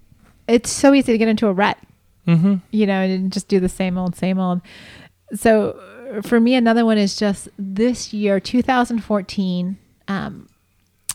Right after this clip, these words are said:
Speaker 1: from the perspective of One Extraordinary Marriage, we spent a lot of time getting super crystal clear on, on clarity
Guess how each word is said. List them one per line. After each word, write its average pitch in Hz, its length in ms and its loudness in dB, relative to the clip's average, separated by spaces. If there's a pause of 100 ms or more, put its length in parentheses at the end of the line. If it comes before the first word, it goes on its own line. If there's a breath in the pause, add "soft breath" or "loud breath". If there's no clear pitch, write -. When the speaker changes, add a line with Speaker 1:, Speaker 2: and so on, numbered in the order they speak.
(160)
Speaker 1:
from 190 640 0
the 190 140 0
perspective 202 420 -2
of 196 80 -4
One 190 180 0
Extraordinary 185 460 -2
Marriage, 180 300 -4
we 196 120 0
spent 202 260 -4
a 185 60 -8
lot 180 400 -2
of 185 120 -2
time 185 420 -4 (480 loud breath)
getting 185 580 -2 (640)
super - 600 0
crystal 208 420 -4
clear 185 440 -6
on, 180 260 -6 (380)
on 175 340 -4 (180)
clarity 233 640 2